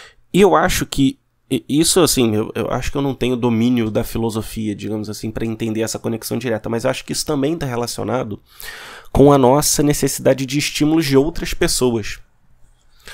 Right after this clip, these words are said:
A gente sempre precisa estar em bando, estar ouvindo, é, quando a gente tá com alguns amigos, a gente sempre tá, sempre tem alguém que tá falando alguma coisa, não existe aquele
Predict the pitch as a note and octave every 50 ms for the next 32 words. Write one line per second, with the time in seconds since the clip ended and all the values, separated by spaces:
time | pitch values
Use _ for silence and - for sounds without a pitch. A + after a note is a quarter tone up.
0 | - - - - - C3 - E3+ F3+ - - E3 - - - - F3 G3+ G#3+ -
1 | - G3+ G#3 - - F3 E3 - - D3+ D#3 C#3+ D3+ D3 B2+ A#2 A2+ - - -
2 | - - - - - - - - B2 B2+ C3 C3+ C#3+ C#3+ C3 A#2+ B2 B2+ C3 C3
3 | B2+ A#2+ B2+ C3+ B2 - - - - - - - - - - _ _ - G2+ F#2
4 | - - A2 A2+ A#2 A#2 A2+ A2+ A2+ A#2 A#2 G#2 G#2+ A#2+ C#3 C#3 C3 A#2+ B2+ C3
5 | C3 C#3 C3 - - A#2 G#2+ G#2+ G#2+ G#2+ A2 G#2+ G#2+ G#2 - A2+ A2+ A#2 A#2 A2+
6 | - - B2+ A#2+ - A#2+ A#2 A2+ A#2 A2 B2 A#2+ A#2 A#2+ A#2+ A#2 A2 G#2+ G#2+ G#2+
7 | A2 - - - - C3 C#3 - - F3 C3+ - - - - - - - - -
8 | - - - F#3+ - - F3 E3+ E3 D#3+ C3+ B2 C#3 C#3+ D3 - - C3 B2 -
9 | C3+ B2+ B2 B2+ B2 B2+ B2+ A#2+ - B2 B2+ C#3 C#3+ A#2 A#2 A#2 A2+ A2+ A#2 A#2+
10 | B2 B2 C3 B2+ C#3 E3 - - C#3+ - - C3 B2 A#2+ A#2+ A2 G#2